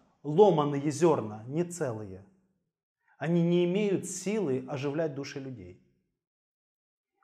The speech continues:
Ломаное послание не имеет возрождающей силы. Сила послания порой и заключается в том, что оно достаточно порой радикально.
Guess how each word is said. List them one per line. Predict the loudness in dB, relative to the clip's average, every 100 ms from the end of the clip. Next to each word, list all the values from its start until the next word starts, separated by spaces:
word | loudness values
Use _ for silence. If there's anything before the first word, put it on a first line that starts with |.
| _ 0
Ломаное | 6 10 10 10 8 6
послание | 4 2 2 2 2 2
не | 4 4
имеет | 4 2 2
возрождающей | 0 0 -2 0 0 0 -6
силы. | -10 -10 -10 -12 -16 -20 _ _ _ _ _ _ _ _ _ _ _ _ _ _
Сила | -6 0 2 2
послания | -2 -2 0 0 -2
порой | -4 -4 -2 -2
и |
заключается | -2 -6 -10 -8 -6 -8 -12
в | -12
том, | -10 -10
что | -12 -14 -12
оно | -12 -12
достаточно | -12 -12 -12 -14 -14 -16
порой | -12 -10
радикально. | -10 -12 -12 -14 -16 -20